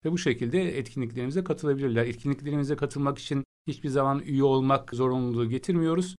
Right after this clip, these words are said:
Gelsinler, görüşsünler, katılsınlar, sporlarını yapsınlar. Sonra çok isterlerse üye olsunlar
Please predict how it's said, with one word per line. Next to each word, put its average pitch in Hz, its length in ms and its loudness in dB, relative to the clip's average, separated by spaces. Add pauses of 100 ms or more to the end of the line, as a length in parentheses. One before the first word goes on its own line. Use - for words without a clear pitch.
(140)
Gelsinler, 139 500 2
görüşsünler, 135 800 0
katılsınlar, 135 720 -2 (260)
sporlarını 135 540 2
yapsınlar. 151 500 0
Sonra 135 320 0
çok 127 200 -4
isterlerse 113 640 -2
üye 127 180 -2
olsunlar 117 600 -2